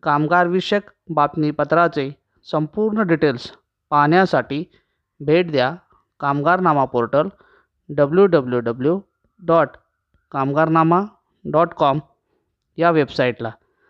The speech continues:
तसेच कामगारनामा Facebook पेज व Telegram चॅनेल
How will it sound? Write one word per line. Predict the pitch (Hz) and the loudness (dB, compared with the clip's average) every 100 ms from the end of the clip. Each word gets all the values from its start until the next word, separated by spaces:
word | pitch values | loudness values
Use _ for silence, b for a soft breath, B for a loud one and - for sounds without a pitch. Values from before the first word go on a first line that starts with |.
| _ _ _ | _ _ _
तसेच | 180 170 170 - - _ _ | -2 2 2 0 -16 _ _
कामगारनामा | 135 139 147 160 165 165 170 - 156 | -2 0 0 2 2 2 0 -2 -4
Facebook | 151 151 196 | -4 -2 -4
पेज | 190 147 147 - - _ _ _ _ _ _ _ _ _ _ | -2 -4 -4 -8 -20 _ _ _ _ _ _ _ _ _ _
व | 170 185 | 2 2
Telegram | 185 165 165 175 165 | 2 2 4 4 2
चॅनेल | 160 143 139 | 2 0 0